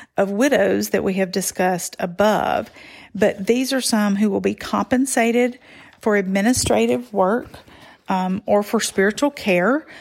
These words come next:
of the congregation. This might correlate to, like, church staff. Um,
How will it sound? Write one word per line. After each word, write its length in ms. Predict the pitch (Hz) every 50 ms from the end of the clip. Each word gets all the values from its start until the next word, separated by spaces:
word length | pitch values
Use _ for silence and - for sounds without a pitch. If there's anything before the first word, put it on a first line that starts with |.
| - - - _ _ _
of 360 | 208 196 190 196 196 208 208
the 80 | 226 220
congregation. 960 | - - 190 180 185 190 190 196 214 240 254 - - - - - - - 185
This 320 | 185 190 220 214 - - 202
might 500 | 190 185 196 220 254 330 403 - - -
correlate 720 | - - 294 294 294 294 285 294 285 302 339 370 - -
to, 140 | - - 208
like, 380 | 196 190 190 - - - - -
church 440 | - - 220 214 226 240 - - -
staff. 800 | - - - - - 190 165 - 202 294 349 - - - - - - - _ _ _ - - - - - - - - - _ -
Um, 260 | - - - - 220